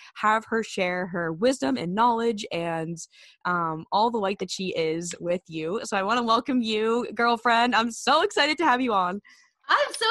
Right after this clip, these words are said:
Speaker 2: excited to be here with you. When you mentioned this, I was like, "Ooh, yes, this is gonna be so fun and juicy," because,
Speaker 1: Yes.
Speaker 2: ah, like, our conversations are just, they're awesome.
Speaker 1: They're so good. Yeah.
Speaker 2: Yes. <laughs>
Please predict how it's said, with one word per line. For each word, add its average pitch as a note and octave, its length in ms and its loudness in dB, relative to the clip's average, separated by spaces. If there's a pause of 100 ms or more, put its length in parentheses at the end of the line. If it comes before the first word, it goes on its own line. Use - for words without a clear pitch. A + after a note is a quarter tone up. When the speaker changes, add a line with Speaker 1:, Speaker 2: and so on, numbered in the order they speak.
(120)
Speaker 2:
excited F4+ 380 -2
to E4+ 160 -6
be C4 180 -6
here D#4+ 260 -4
with G#3 200 -8
you. G3+ 240 -8
When G#3+ 140 -10
you B3 120 -10
mentioned C4 480 -4
this, G#3+ 240 -4
I A#3 40 -4
was A3 140 -10
like, A3+ 180 -4 (140)
"Ooh, F#4+ 300 4 (120)
yes, - 320 -2
this D#4 160 -8
is G4+ 140 -16
gonna F#4 160 -4
be D#4+ 160 -2
so C4 200 -6
fun B3 240 -6
and A3+ 120 -12
juicy," D4+ 600 -4
because, G#3+ 580 0
Speaker 1:
Yes. F#3+ 220 -18 (200)
Speaker 2:
ah, A#3 380 4
like, G3 240 -8
our G#3 100 -4
conversations G3 960 -8
are F3 140 -20
just, - 380 -18 (1040)
they're B3+ 140 -16 (100)
awesome. C4 480 -12 (140)
Speaker 1:
They're G#3 160 0
so G3 160 -2
good. D3 220 -6 (180)
Yeah. F#3 160 -2
Speaker 2:
Yes. D#4 340 -4
<laughs> - 360 -6